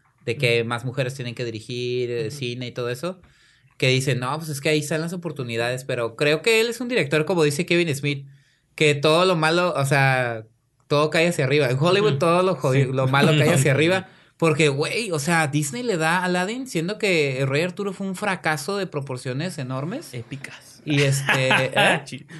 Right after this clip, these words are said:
Speaker 3: fracaso
Speaker 1: De
Speaker 3: de proporciones
Speaker 1: proporciones
Speaker 3: épicas,
Speaker 1: bíblicas.
Speaker 3: épicas.
Speaker 1: Y que es un director que realmente, digo, fuera de su etapa esa, muy
Speaker 2: Ujú.
Speaker 1: buena, creo que todo su demás cine es, pasa de regular a malo.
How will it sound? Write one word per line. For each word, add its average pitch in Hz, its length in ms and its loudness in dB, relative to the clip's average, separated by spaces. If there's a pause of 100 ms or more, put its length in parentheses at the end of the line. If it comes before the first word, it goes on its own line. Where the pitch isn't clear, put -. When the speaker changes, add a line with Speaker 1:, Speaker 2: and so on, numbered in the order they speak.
(120)
Speaker 3:
fracaso 127 320 4
Speaker 1:
De 151 60 6
Speaker 3:
de 156 60 4
proporciones 139 460 4
Speaker 1:
proporciones - 20 4
Speaker 3:
épicas, 147 80 8
Speaker 1:
bíblicas. 143 580 2
Speaker 3:
épicas. - 480 -6
Speaker 1:
Y 175 160 2
que 202 160 4
es 208 100 0
un 302 80 0
director 320 420 2
que 349 120 0
realmente, 262 720 0
digo, 160 240 2
fuera 208 300 2
de 370 80 0
su - 100 -2
etapa 185 400 0
esa, 262 300 -2
muy 185 160 0
Speaker 2:
Ujú. 180 80 -2
Speaker 1:
buena, 226 380 -4
creo 185 220 -4
que 339 160 -6
todo 262 300 -4
su 302 160 -8
demás 175 280 -4
cine 247 280 -10
es, - 420 -16
pasa 220 320 -4
de 214 220 2
regular 139 540 0
a 269 60 -4
malo. 220 420 -4